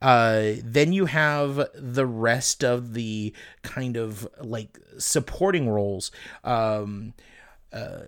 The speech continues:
you've got, uh, the Warden Wyatt, played by Ned Beatty, and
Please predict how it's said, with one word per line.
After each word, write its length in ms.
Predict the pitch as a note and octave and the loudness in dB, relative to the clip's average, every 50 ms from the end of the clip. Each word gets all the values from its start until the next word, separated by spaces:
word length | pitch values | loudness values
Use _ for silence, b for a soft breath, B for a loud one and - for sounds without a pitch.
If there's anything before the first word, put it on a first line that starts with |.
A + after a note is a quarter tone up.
| - - _ | -20 -20 _
you've 320 | - C3 B2+ B2 A2 G2+ | -10 -6 -4 -4 -4 -2
got, 480 | - C3+ A#2 A2+ G#2+ G2 G#2 A2 G#2+ - - | 0 2 4 4 2 2 -2 -4 -6 -8 -8
uh, 300 | B2 A#2+ A2 G#2+ G#2+ - - - | -8 -8 -8 -8 -10 -12 -14 -14
the 500 | G#2 A#2 A2+ A2+ B2 A#2 A2+ G#2+ G#2+ G#2 | -14 -12 -8 -6 -4 -4 -4 -4 -6 -6
Warden 680 | G#2+ A2 B2 C3 C3 B2 A#2 B2 G2+ G#2 G#2+ - - _ _ | -2 2 6 6 6 6 4 0 -4 -8 -10 -12 -14 _ _
Wyatt, 540 | - A2 A2+ A#2 B2+ B2 A#2 A2+ - _ - | -6 -2 0 2 2 2 0 -2 -4 _ -6
played 280 | - C#3 B2+ B2 A2 | -4 -2 -2 0 0
by 100 | A#2 A2 | -2 -4
Ned 300 | G#2+ A2+ A#2 A2+ G#2 G2 | -2 -2 -4 -4 -4 -4
Beatty, 380 | G2 A#2 B2 A#2+ A2 G#2+ G#2 B B B B B | -4 -2 -2 0 -2 -4 -6 B B B B B
and 420 | - D3 D3 C#3+ C#3 - B2 A2+ | 0 2 2 2 0 -2 -4 -8